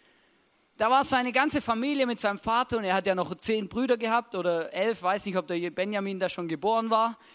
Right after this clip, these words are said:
Er hat schon die Brüder gehabt, dann sind sie da in einem Landstrich gewesen, wo auch noch andere Menschen, andere Leute gewohnt haben. Und das, diese Stadt, die dort in der Nähe war, die hieß Sichem.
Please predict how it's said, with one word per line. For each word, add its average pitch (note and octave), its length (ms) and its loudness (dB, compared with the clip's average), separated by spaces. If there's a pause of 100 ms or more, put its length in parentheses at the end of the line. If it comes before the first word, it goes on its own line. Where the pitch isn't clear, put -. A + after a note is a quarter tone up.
(280)
Er G3+ 120 2
hat A#3 120 2
schon B3+ 300 2 (100)
die G3+ 140 0
Brüder C4 320 2
gehabt, A3+ 260 0
dann B3 120 2
sind C4 200 0
sie A#3+ 100 -2
da A3+ 260 4
in A3+ 180 2
einem G#3+ 100 2
Landstrich A#3 640 2
gewesen, A3+ 580 -2 (240)
wo G#3+ 140 4
auch A#3 100 2
noch B3 140 0
andere B3 320 0
Menschen, A3+ 540 -4
andere G#3+ 300 -2
Leute A3+ 280 0
gewohnt F3 420 -4
haben. G#3+ 280 -6 (800)
Und G3+ 180 -2
das, A3+ 240 -2
diese G3+ 300 -4
Stadt, - 360 -2
die A#3+ 80 -4
dort A3+ 220 -2
in A3+ 80 -2
der G#3 100 0
Nähe A3+ 240 0
war, G#3+ 140 2
die G3+ 100 -4
hieß F#3+ 280 0
Sichem. - 440 -6